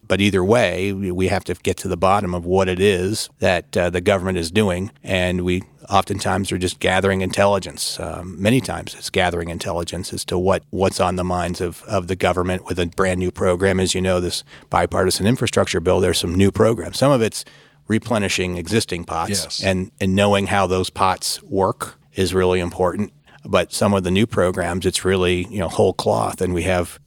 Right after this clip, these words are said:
Speaker 1: political appointees working with the bureaucrats within agencies, figuring out, well, how are we gonna do this?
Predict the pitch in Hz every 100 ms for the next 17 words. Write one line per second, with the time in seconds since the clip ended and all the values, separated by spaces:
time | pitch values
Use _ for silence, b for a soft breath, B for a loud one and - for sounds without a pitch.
0 | _ - 101 95 101 95 - 95 - 95
1 | 95 95 - - 95 - 92 92 87 -
2 | 101 92 95 101 113 113 101 - 95 -
3 | 101 95 95 92 95 - 95 92 92 -
4 | 101 95 92 90 85 90 90 98 98 98
5 | 90 90 87 82 107 85 -